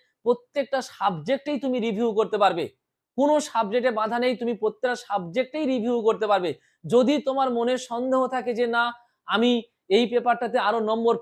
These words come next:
পেতে পারি", তাহলে তুমি রিভিউ করতে পারবে, এক্ষেত্রে কোনো বাধা নেই। কিন্তু তোমাদের প্রশ্ন হচ্ছে একটা যে, "স্যার, আমি তো অনার্সে ফেল করেছি একটা পেপারে, তাহলে কি আমি পাস কোর্সে চলে যাব বা আমার কি অনার্স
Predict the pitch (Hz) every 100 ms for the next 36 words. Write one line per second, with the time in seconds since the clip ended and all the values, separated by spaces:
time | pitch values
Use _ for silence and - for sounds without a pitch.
0 | - 190 254 269 269 269 - _ - 202
1 | 233 226 226 220 208 185 262 247 220 226
2 | 214 202 170 190 - 233 247 214 233 302
3 | _ _ 147 190 202 220 220 208 131 -
4 | _ _ - 262 262 - 247 254 254 254
5 | 214 226 247 254 254 262 233 214 - 233
6 | 233 - _ 151 180 226 233 214 165 214
7 | 240 233 165 175 240 233 262 247 - 262
8 | 240 247 220 220 214 _ - 202 - 247
9 | 240 240 240 220 - _ - 185 226 247
10 | 247 240 220 233 - 175 185 - 208 226
11 | 233 269 269 285 294 269 156 - _ _
12 | _ 185 185 - _ 180 226 247 240 190
13 | 214 254 -